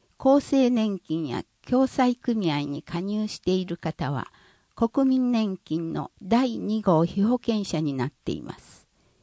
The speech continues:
第二号被保険者の方が六十歳になる前に、会社などを退職した時は、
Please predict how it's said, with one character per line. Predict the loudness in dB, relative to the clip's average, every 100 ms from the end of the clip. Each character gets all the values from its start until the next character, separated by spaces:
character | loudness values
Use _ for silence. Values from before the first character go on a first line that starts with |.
| _ _ _ _ _ -6
第 | 0 2 2
二 | 0 0
号 | 4 4
被 | 4 4
保 | 4
険 | 4 2 0
者 | 0 -2
の | -2
方 | -4 -6 -4
が | -6 -6
六 | -2 0 0
十 | 0
歳 | -2 0 0 2
に | 0 0
な | 2
る | 0
前 | 0 -2 -2 -6
に、 | -12 -14 _ _ _ _
会 | 0 0
社 | 2 0
な | 2 2
ど | 2 2
を | 2
退 | 0 -2 -2
職 | -4 -6 -6
し |
た | -4 -4
時 | -4 -8 -10
は、 | -10